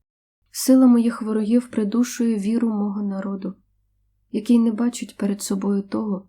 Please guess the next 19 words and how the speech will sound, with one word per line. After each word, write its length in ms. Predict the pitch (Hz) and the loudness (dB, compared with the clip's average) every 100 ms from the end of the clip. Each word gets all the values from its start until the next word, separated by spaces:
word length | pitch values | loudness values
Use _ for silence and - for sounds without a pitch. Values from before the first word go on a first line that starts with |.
| _ _ | _ _
що 320 | - - 233 | -16 -6 -2
йому 260 | 240 214 208 | 0 0 -4
підсовують. 840 | 214 202 - 202 190 185 185 _ _ _ _ _ _ _ _ _ _ _ _ _ - | -6 -8 -6 -4 -4 -8 -12 _ _ _ _ _ _ _ _ _ _ _ _ _ 0
Плутанина 640 | 233 240 240 233 247 233 | 4 4 4 4 4 2
не 180 | 214 233 | 0 -2
походить 600 | 233 233 - 240 233 - | -4 -6 0 0 0 -4
від 140 | 220 | -4
мене. 380 | 202 202 180 170 - _ _ _ _ _ - | -2 -2 -4 -10 -18 _ _ _ _ _ -2
Моє 260 | 214 214 | 0 0
слово 380 | 208 - 226 214 | -2 -2 -2 -2
ясне, 520 | 202 202 - 190 175 _ _ _ _ _ - | -4 -6 -8 -10 -10 _ _ _ _ _ -4
моє 300 | 214 196 208 | -2 0 -2
вчення 600 | 202 - 214 220 190 185 _ _ _ | -2 -6 -4 -2 -4 -6 _ _ _
нескінченне. 880 | 214 220 - 208 202 202 190 175 175 _ _ _ _ _ _ _ _ - | -4 -4 -4 -6 -4 -4 -4 -6 -14 _ _ _ _ _ _ _ _ -6
Людство 600 | 208 233 - 196 185 180 _ _ - | -4 -2 -6 -8 -8 -10 _ _ -4
прийняло 520 | 233 214 220 233 220 | 0 2 0 -2 -4
гуманізм 680 | 208 202 196 185 185 180 170 _ _ _ - | -2 -2 -2 -4 -8 -12 -14 _ _ _ -6
та 280 | 214 208 208 | -2 -2 -4
атеїзм 680 | 202 208 196 196 190 170 | -6 -4 -4 -4 -6 -8